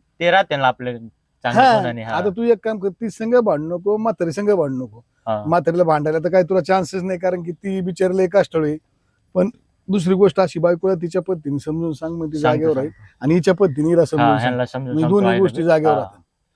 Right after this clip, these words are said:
Speaker 2: आलं का डोक्यात?
Speaker 1: बरं, बरं.
Speaker 2: लय वाळवा करा, ते ठेवून या का ते, या
Speaker 1: <laughs>
Speaker 2: आईला त्याच्यावर आणि
Speaker 1: अरे
Speaker 2: घाल.
Speaker 1: सकाळी झालं आमचं तसंच.
Speaker 2: घाल नेऊन मरत जा तिकडे, नाही तर मग. लय
Speaker 1: नाही, तसं
Speaker 2: वाळवा.
Speaker 1: जमतं होय
Speaker 2: पण ती कसं आहे माहिती आहे का, एक तर तु-, तुला वडील नाही.
Speaker 1: वडील नाही, आणि ते
Speaker 2: पहिली गोष्ट अशी आहे, होतं नव्हतं, नव्हतं लगीन ती झालंय.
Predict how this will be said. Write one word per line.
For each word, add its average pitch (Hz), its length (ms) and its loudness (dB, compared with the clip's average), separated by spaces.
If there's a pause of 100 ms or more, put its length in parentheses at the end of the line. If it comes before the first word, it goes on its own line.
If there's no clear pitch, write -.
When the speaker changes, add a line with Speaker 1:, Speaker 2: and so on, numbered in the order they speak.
Speaker 2:
आलं 202 120 6
का 190 60 4
डोक्यात? 135 240 0
Speaker 1:
बरं, 104 120 -4
बरं. - 420 -10
Speaker 2:
लय 175 120 4
वाळवा 175 260 6
करा, 170 220 2
ते 170 140 2
ठेवून 156 280 -4
या 180 100 0
का 190 100 -4
ते, 190 200 -2
या 190 240 -2
Speaker 1:
<laughs> - 20 -2
Speaker 2:
आईला 185 220 0
त्याच्यावर 180 400 0
आणि 180 260 -2
Speaker 1:
अरे 135 120 0
Speaker 2:
घाल. 143 80 0
Speaker 1:
सकाळी 151 300 4
झालं 147 220 6
आमचं 143 300 -2
तसंच. 127 220 -6
Speaker 2:
घाल 180 200 4
नेऊन 175 220 2
मरत 185 200 4
जा 175 180 4
तिकडे, 160 260 -2
नाही 160 140 -2
तर 127 100 -10
मग. 110 60 -12
लय 107 320 -20
Speaker 1:
नाही, 156 140 2
तसं 160 100 6
Speaker 2:
वाळवा. 151 220 2
Speaker 1:
जमतं 170 180 -2
होय 165 100 4
Speaker 2:
पण 160 260 0
ती 165 60 -2
कसं 170 280 0
आहे 151 60 -2
माहिती 165 300 -4
आहे 143 180 -4
का, 160 60 -2
एक 151 60 -8
तर 165 360 -2 (120)
तु-, 165 160 -4 (100)
तुला 156 160 -2
वडील 151 300 2
नाही. 120 160 -6
Speaker 1:
वडील 127 240 -2
नाही, 123 180 2
आणि 131 180 4
ते 180 100 2
Speaker 2:
पहिली 190 180 6
गोष्ट 165 280 2
अशी 156 320 0
आहे, 170 100 -2 (920)
होतं 143 240 2
नव्हतं, 180 220 2
नव्हतं 190 260 4
लगीन 170 320 2
ती 185 100 -2
झालंय. 156 380 4